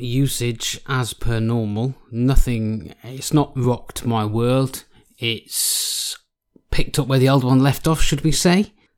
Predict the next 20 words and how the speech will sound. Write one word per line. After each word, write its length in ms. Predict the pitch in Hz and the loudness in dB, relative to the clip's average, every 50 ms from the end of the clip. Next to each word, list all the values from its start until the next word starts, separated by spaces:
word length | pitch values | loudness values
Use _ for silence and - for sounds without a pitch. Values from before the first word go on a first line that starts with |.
| _ - | _ -4
Um, 1200 | 117 127 127 123 123 123 123 123 120 120 117 117 113 - - - - - 90 87 90 104 117 117 120 | 0 2 4 4 4 4 4 4 4 4 2 2 0 -2 -4 -6 -6 -8 -8 -6 -6 -6 -6 -4 0
what 340 | 135 143 160 180 185 - - _ _ _ | 2 4 6 4 4 2 -2 _ _ _
benefits 580 | - 170 170 175 175 160 - 180 156 - - - | 2 6 6 6 6 6 4 0 0 0 0 2
and 140 | 147 143 139 | 2 2 2
features 680 | - - - - 156 143 - - - - 135 123 117 - | 0 -2 0 0 0 0 0 -2 -2 0 2 2 2 0
have 420 | - - - 123 127 127 117 110 | -4 -2 2 4 4 4 4 2
I 520 | 117 117 117 117 117 117 113 110 101 - _ _ _ _ _ _ - - 131 117 | 2 0 0 0 0 0 -2 -2 -4 -6 _ _ _ _ _ _ -12 -10 -8 -4
gained? 760 | 110 127 113 113 110 110 98 101 98 92 92 90 - - - _ _ _ _ _ _ - | 2 2 4 4 4 2 2 0 -2 -4 -6 -8 -12 -14 -18 _ _ _ _ _ _ -10
Uh, 1080 | - 117 107 104 104 104 107 107 104 104 107 107 104 101 95 90 90 95 95 - - | -8 -6 -4 -4 -4 -4 -4 -6 -6 -8 -8 -10 -10 -10 -12 -12 -12 -12 -12 -10 -4
square 380 | - - - - 165 151 156 156 | -2 -2 0 4 4 6 6 6
sides 680 | - - 180 170 185 240 285 294 - - - - - - | 4 4 2 2 2 2 0 0 0 -2 -6 -6 -6 -4
when 160 | - 147 151 156 | 0 2 4 6
I'm 120 | 151 156 | 8 8
not 160 | 156 165 - | 6 6 6
using 260 | - 160 160 131 151 160 | 4 2 2 4 4 2
a 40 | 156 | 2
case, 600 | 160 - 202 226 277 269 - - - - - - _ - - - - | 2 -2 -2 -2 -2 -2 -2 -4 -6 -6 -10 -14 _ -20 -20 -14 -6
which 280 | - 131 143 131 - - | -2 0 0 0 0 -2
is 80 | 123 - | -4 0
probably 640 | - 139 131 123 131 127 127 123 123 127 120 113 - | 2 2 4 6 6 6 6 6 4 4 2 0 -4